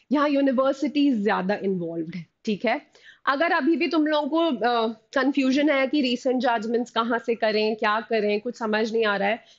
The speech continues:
कि दो महीने बचे हैं, किस तरीके से टारगेट कर सकते हैं एग्जाम को, तो टॉप रैंकर्स डॉट कॉम विजिट करो। <laughs> ऑनलाइन कोर्सेज, LLM plus law officer exams, CLAT LLM,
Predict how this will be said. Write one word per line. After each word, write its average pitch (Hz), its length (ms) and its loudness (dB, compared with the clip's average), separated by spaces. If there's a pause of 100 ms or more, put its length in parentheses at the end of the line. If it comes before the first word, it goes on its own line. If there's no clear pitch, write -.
(100)
कि 254 60 -2
दो 262 200 2
महीने 262 280 2
बचे 240 300 0
हैं, 247 100 0
किस - 240 -6
तरीके 233 440 0
से 269 160 -2
टारगेट 214 460 0
कर 220 160 0
सकते 214 340 -4
हैं 220 100 0
एग्जाम 202 400 0
को, 254 320 -2 (300)
तो - 100 -20
टॉप 202 240 0
रैंकर्स 196 480 -4
डॉट 185 280 -4
कॉम 240 260 0
विजिट 254 320 -2
करो। 262 280 2
<laughs> 277 240 -2
ऑनलाइन 262 680 0
कोर्सेज, 254 640 0 (380)
LLM 285 340 2
plus 269 260 0
law 254 100 2
officer 247 420 -2
exams, 226 580 0
CLAT 233 400 0
LLM, 226 500 0